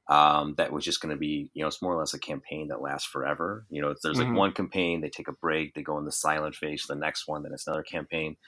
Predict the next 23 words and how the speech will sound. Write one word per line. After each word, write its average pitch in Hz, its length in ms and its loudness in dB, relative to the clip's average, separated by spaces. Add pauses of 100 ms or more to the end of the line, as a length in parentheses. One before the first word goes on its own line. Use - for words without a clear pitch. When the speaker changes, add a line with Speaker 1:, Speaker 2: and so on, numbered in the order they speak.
(300)
Speaker 1:
But 76 100 4
our 76 200 0
goal, 87 640 4 (720)
it 92 180 -4
was, 104 540 2
I 85 60 -4
believe, 127 640 -2 (180)
three 104 280 4
point 117 340 -2
six - 320 -2
five 101 460 0 (260)
billion 101 480 0
dollars. 110 680 2 (360)
Speaker 2:
Billion 139 320 10
with 110 140 6
a 104 40 8
B. 90 300 2 (220)
Speaker 1:
Billion 135 320 8
with 117 140 4
a 82 100 -6 (120)
B. 95 380 0 (320)
Speaker 2:
Wow. 73 680 4
Speaker 1:
Uh, 71 40 -8